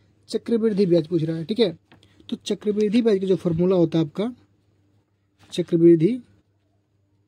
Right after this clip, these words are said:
ब्याज, इसका फॉर्मूला होता है आपका मिश्रधन माइनस होता है कितना आपका, मूलधन। ठीक है,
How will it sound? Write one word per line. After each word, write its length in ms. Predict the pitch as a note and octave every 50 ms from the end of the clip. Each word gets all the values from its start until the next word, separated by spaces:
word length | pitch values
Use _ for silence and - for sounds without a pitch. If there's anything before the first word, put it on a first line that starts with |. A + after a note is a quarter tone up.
| _ _ _ _ _ _ _ _ _ -
ब्याज, 460 | D#3+ D3+ E3+ F3 F3+ F3+ E3+ - - _ _ _ _ _ _ -
इसका 280 | G3+ F3+ - - C4 B3
फॉर्मूला 340 | - - G3 F3+ F#3 F#3
होता 200 | F3 E3 E3 -
है 60 | E3 -
आपका 220 | - - A3 B3 - - _ _ _ _ -
मिश्रधन 800 | D#3+ E3+ F#3+ F#3 - - - F3+ E3+ D3+ D#3 E3+ G#3 A#3+ C4 B3+ - _ _ _ _ _ _ _ _ _ _ _ _ _ _ _ _ _ _ _ _ _ _ _ _ _ _ _ _ _ _ _ _ _ _ G2 G#2 _ _ _ _ _ _ _ _ _ _ _ _ _ _ _ _ _ _ _ _ _ _ _ _ _ _ _ _ _ _ _ _ _ _ _ _ _ _
माइनस 520 | - D#3 D#3 D#3+ E3 E3 F3 G3 G#3 - -
होता 140 | G3 - G#3
है 80 | G3
कितना 260 | F#3 - F#3+ G#3+ G#3
आपका, 280 | G3+ F#3+ - - C4+ C#4+ - _ _ _ _ _ D#3+
मूलधन। 640 | D#3 D#3 D3+ D3 D3+ D#3 D3 D3+ E3 E3+ E3 D#3 C#3 _ _ _ _ _ _ _ _ _ _ _ _ _ _ _ _ _ _ _ _ - - - - _ _ _ _ -
ठीक 120 | A3+ -
है, 120 | A3+ F3